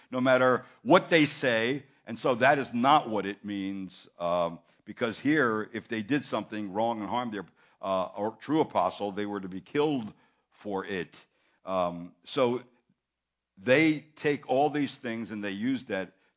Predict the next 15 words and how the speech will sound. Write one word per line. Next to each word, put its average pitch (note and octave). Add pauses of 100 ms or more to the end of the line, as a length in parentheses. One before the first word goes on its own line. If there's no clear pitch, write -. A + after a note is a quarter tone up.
to A2
oppose A2
anybody A2
who's G2
against G#2+
them, G#2+
whether G2
it's -
in C#3
their D#3
movement F3 (200)
or G#2
outside F#2
their F2
movement. E2